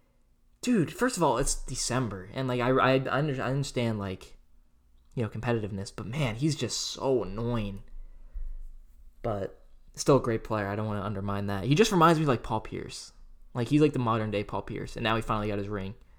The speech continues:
which he deserved. He's a very hard work, like, he's a hard working guy, and he's, you know, lasted a pretty long time. Um, and he was always overhated for his play,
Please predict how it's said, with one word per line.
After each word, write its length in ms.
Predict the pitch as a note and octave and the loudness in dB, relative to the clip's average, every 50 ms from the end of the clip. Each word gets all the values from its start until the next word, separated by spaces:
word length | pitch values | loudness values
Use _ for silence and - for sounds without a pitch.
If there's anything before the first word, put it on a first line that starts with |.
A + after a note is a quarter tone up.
| - - - - - - - - - - - | -20 -20 -20 -20 -20 -20 -20 -20 -20 -6 -6
which 140 | E3+ E3 | -4 -2
he 80 | - G3+ | 4 4
deserved. 320 | F3 C3+ B2+ A#2 G#2+ G#2 | 4 4 4 2 -2 0
He's 120 | B2 C3 C3+ | 0 0 2
a 40 | B2+ | 4
very 220 | C3 C#3 C3+ B2 | 4 4 4 4
hard 240 | A2+ B2 A#2+ A2+ G#2+ | 4 2 0 0 0
work, 220 | G#2+ G#2+ G#2 - - | -2 -4 -6 -4 -4
like, 140 | A2 A#2 | -4 -2
he's 120 | B2+ C3 B2+ | 0 0 0
a 60 | B2 | 2
hard 180 | C3+ C3 B2 A2+ | 2 2 4 2
working 220 | A#2 A2+ A2 G#2+ | 0 -2 -2 -4
guy, 220 | G#2 G#2 G#2 G2 | -2 -2 -2 -4
and 100 | G2 F#2+ | -4 -6
he's, 160 | F#2+ F#2+ - - - _ - - - - - | -6 -10 -10 -14 -18 _ -20 -20 -20 -12 -10
you 160 | B2+ A2 E2 | -8 -8 -8
know, 80 | F#2+ - - - - - - B2+ - - | -10 -12 -16 -20 -20 -20 -20 -20 -12 -8
lasted 400 | A#2+ A2+ A2+ A#2 A2+ - A#2 - | -4 -2 -2 -2 -2 -4 -8 -8
a 40 | |
pretty 180 | - - A2 G#2 | -6 -6 -6 -4
long 200 | G2+ G2+ G2+ F#2+ | -4 -6 -6 -6
time. 320 | - A2 G#2 G2 F#2 F2 - _ - _ - - - - - - - - - - - - - - - | -6 -6 -6 -6 -8 -10 -14 _ -20 _ -20 -20 -20 -20 -20 -20 -20 -20 -20 -20 -20 -20 -20 -12 -10
Um, 220 | G#2 G#2 F#2+ - | -8 -6 -6 -6
and 80 | - A2+ | -2 0
he 80 | B2+ | 2
was 120 | C3 B2 B2+ | 2 4 6
always 320 | B2 B2 A#2 A2 G2 - - | 6 6 4 4 2 0 0
overhated 580 | - B2+ - - - - B2+ A#2+ A#2 A2+ G#2+ | 2 6 10 10 10 12 10 8 8 6 2
for 120 | - A#2+ A2 | 2 0 0
his 100 | F#2+ - | 0 -2
play, 420 | - - B2+ B2+ A2+ G2+ F#2+ | -4 0 0 2 2 2 0